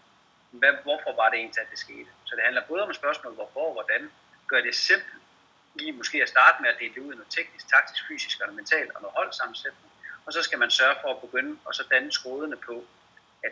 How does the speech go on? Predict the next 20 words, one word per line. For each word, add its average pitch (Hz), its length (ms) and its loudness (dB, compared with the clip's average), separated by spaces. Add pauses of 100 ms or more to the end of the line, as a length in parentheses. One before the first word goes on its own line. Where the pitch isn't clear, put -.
den 113 160 -10
fysiske 113 280 0
sammensætning, 117 560 4 (320)
hvordan 123 240 6
hænger 123 180 -2
det - 80 -4
sammen 123 200 4
med 107 120 -10
noget - 180 -8
taktisk? - 320 0 (400)
Og - 100 -10
det, 156 120 2
der 160 60 -2
må 127 140 -4
være 107 140 0
benchmarket 110 440 0
i 107 80 -10
hvert 107 160 -2
fald, 110 140 -4
når 104 120 -8